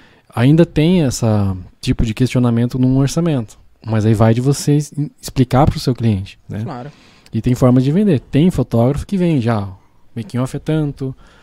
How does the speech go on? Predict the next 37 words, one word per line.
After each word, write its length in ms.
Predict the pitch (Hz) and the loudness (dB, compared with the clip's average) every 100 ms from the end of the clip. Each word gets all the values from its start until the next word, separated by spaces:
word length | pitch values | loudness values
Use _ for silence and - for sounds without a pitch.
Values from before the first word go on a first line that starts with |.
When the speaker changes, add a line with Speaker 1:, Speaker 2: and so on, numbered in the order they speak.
| _ _ _ - | _ _ _ -6
Speaker 1:
Tipo, 260 | - 120 - | -2 -2 -2
ele 300 | 120 131 123 _ _ | -2 -2 -4 _ _
Speaker 2:
Ele 160 | - 127 | -14 -12
segmenta 540 | - 151 139 139 139 131 | -10 -10 -8 -6 -6 0
Speaker 1:
fatia 640 | 147 131 120 160 202 147 | 0 0 0 4 6 6
Speaker 2:
mesmo. 120 | 120 | 2
Speaker 1:
o 20 | |
Speaker 2:
É, 40 | 117 | 0
Speaker 1:
serviço. 420 | 127 104 110 - | 0 0 -2 -4
Speaker 2:
fatia. 100 | 117 | -2
Speaker 1:
E 20 | |
eu 140 | 131 143 | 0 2
já 120 | 156 | 0
não, 160 | 165 - 135 | -2 -6 -6
eu 80 | |
já, 100 | 123 | -2
eu 800 | 135 151 135 135 _ - - 143 | -2 -4 -8 -20 _ -20 -10 -6
acho 100 | 147 | -4
que 80 | - | 0
não. 260 | 190 135 120 - - - - - - | 0 0 -4 -14 -20 -20 -20 -16 -4
Eu 60 | |
acho 120 | 113 - | -2 2
que 60 | |
é 40 | 143 | 4
meu 160 | 151 | 4
dia 180 | 170 143 | 4 2
que 80 | 165 | 0
tô 100 | - | -2
ali, 600 | 113 120 151 156 107 104 | 0 2 0 -2 -6 -10
e 40 | 98 | -10
se 160 | - | -2
eu 40 | 123 | -2
vou, 180 | 123 - | -2 -8
se 160 | - 120 | -6 0
eu 40 | |
vou 80 | 139 | 0
ficar 440 | - 131 117 104 | 2 2 2 -2